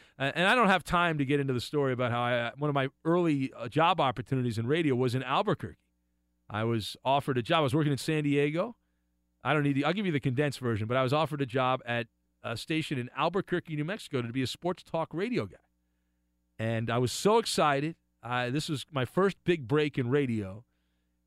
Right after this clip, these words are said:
And I remember having a conversation with my, uh, my dearly departed mom.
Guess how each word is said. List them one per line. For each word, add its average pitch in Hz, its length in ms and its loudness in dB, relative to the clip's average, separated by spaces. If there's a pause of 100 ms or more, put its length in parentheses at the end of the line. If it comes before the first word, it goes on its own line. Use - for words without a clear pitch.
(140)
And 113 200 -4
I 123 80 0
remember 151 320 2
having 151 200 2
a 131 60 -2
conversation 139 680 -2
with 117 100 -6
my, 117 340 -4
uh, 113 140 -10
my 123 120 -6
dearly 151 300 2
departed 135 460 -2
mom. 107 420 -6